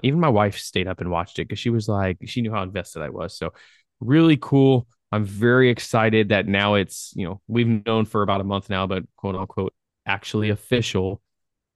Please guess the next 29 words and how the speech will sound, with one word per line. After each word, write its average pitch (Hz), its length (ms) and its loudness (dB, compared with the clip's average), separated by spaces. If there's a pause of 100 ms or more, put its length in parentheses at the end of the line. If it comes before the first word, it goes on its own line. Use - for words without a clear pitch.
(120)
Um, 87 560 -10 (140)
Kings 113 240 -2
are 120 60 2
a 107 40 -4
playoff 127 320 2
team, 113 240 -2
man. 110 160 0
I, 104 160 -2
and, 98 400 -2
and 92 180 0
I 95 80 0
couldn't 110 360 2
be 107 160 2
happier. 101 600 2 (920)
Uh, 87 260 -2
but 90 360 0 (120)
job's 113 380 2
not 104 180 2
done, 104 240 0
man. 92 220 0
This 98 180 -2
isn't, 110 460 0
you 101 80 0
know, 95 100 0
we 98 140 0
don't 113 160 2
have 110 200 0
that 101 200 2
loser, 104 600 2